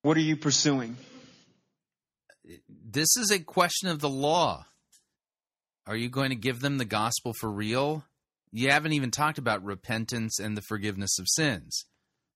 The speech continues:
Speaker 1: Are you pursuing the high of happiness and hoping all the circumstances? Are you aiming for a satisfying life?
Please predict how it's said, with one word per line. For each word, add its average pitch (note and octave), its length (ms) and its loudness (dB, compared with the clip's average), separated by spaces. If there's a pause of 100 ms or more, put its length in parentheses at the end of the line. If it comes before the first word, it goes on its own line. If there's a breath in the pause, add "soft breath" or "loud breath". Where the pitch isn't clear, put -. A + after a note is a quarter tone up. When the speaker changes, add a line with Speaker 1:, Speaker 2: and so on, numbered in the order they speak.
(680)
Speaker 1:
Are C3 80 4
you C3+ 100 2
pursuing D#3+ 680 2
the C3+ 140 0
high C#3+ 240 4
of C#3+ 120 -4
happiness E3+ 600 0
and B2 100 -2
hoping C#3 300 0
all C3+ 100 4
the C3 80 -4
circumstances? D3+ 920 -2 (2250)
Are C3+ 100 4
you C3 160 6
aiming C3 300 2
for C3 160 -2
a B2 80 0
satisfying B2+ 680 0
life? B2 540 -4